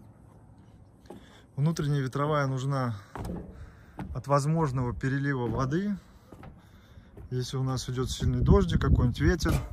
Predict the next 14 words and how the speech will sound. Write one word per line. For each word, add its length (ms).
сюда 280
может 360
попадать 560
какая-то, 400
какое-то 340
количество 400
влаги. 500
Соответственно, 560
это 160
ветровая. 680
Есть 180
такая 220
вот 180
отбортовка. 840